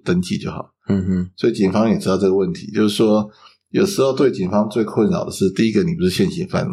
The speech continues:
Speaker 2: 嗯。
Speaker 1: 无法立即处理；第二个是，呃，无法去证明是被害人。
Speaker 2: 对。
Speaker 1: 这个警方也没有办法去介入。
Speaker 2: 这个我觉得会比较困难哦。你要证明你是被害人。嗯。
Speaker 1: 那，那，那说，哎，手机简讯，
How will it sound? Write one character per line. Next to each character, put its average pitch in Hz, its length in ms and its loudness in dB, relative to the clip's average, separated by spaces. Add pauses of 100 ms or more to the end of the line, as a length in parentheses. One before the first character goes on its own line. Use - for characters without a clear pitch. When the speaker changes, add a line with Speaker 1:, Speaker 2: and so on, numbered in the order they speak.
(260)
Speaker 2:
嗯。 82 260 0
Speaker 1:
无 95 100 0
法 92 220 0
立 98 100 -2
即 87 140 -6
处 85 160 -4
理； 85 160 -4
第 110 120 2
二 107 60 2
个 95 160 0
是， 95 320 2 (600)
呃， 90 360 0 (640)
无 131 100 0
法 113 120 0
去 104 100 -6
证 110 220 0
明 82 120 -4
是 - 120 -10
被 101 180 0
害 87 160 -4
人。 78 100 -8 (320)
Speaker 2:
对。 101 300 -2 (300)
Speaker 1:
这 139 100 0
个 110 200 4
警 92 200 0
方 104 160 2
也 98 80 0
没 - 340 -4
有 185 60 4
办 143 160 2
法 101 60 0
去 87 100 -2
介 - 40 2
入。 117 40 -2
Speaker 2:
这 135 80 2
个 - 0 -
我 - 0 -
觉 98 60 2
得 - 0 -
会 92 80 -2
比 90 40 -4
较 110 140 0
困 107 300 -4
难 78 140 -10
哦。 65 200 -20 (380)
你 95 60 0
要 110 140 4
证 131 240 0
明 95 100 0
你 80 80 -2
是 101 140 -2
被 98 180 0
害 92 180 0
人。 69 120 -2 (800)
嗯。 78 260 -2 (120)
Speaker 1:
那， 113 240 0
那， 110 280 -2
那 101 180 0
说， 107 120 -2
哎， 107 180 0
手 98 240 -2
机 101 140 0
简 110 200 -2
讯， 101 140 -4